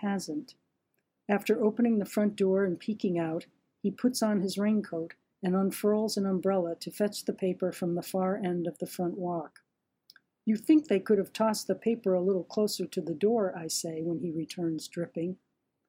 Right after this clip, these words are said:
My words are met with silence. After I shower and dress, my father, who now sleeps on the first floor,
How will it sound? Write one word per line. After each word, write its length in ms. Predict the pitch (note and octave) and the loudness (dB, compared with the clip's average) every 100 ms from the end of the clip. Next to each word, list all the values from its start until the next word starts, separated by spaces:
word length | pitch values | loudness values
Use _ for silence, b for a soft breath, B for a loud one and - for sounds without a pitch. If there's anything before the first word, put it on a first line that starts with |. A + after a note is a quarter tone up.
| _ - | _ -2
My 140 | F#3+ | 0
words 420 | F#3 F#3 G3+ F#3 | 0 2 0 0
are 180 | - G#3 | -4 -2
met 300 | F3 F#3 F#3 | 0 0 -2
with 140 | E3+ - | -6 -4
silence. 720 | - E3+ E3+ D#3+ D#3 - - _ _ _ _ _ _ _ - | -2 0 0 -2 -4 -6 -8 _ _ _ _ _ _ _ 0
After 320 | G#3+ G#3 G#3+ | 0 2 0
I 180 | G#3+ A#3+ | 2 0
shower 460 | B3+ A3 G3+ G3 | 2 2 2 2
and 120 | F#3+ F3 | 2 0
dress, 360 | F3 E3+ - | -2 -2 0
my 160 | F3+ F3 | 0 -2
father, 480 | - G#3 G3 E3+ E3+ | 0 0 0 -2 -2
who 80 | F3+ | 0
now 180 | F3+ | 0
sleeps 440 | F3+ - G3+ G#3 - | -2 0 0 0 -2
on 100 | F3 | -2
the 80 | E3+ | -2
first 380 | - E3+ - | -2 -4 -4
floor, 340 | - E3+ E3 | -6 -4 -4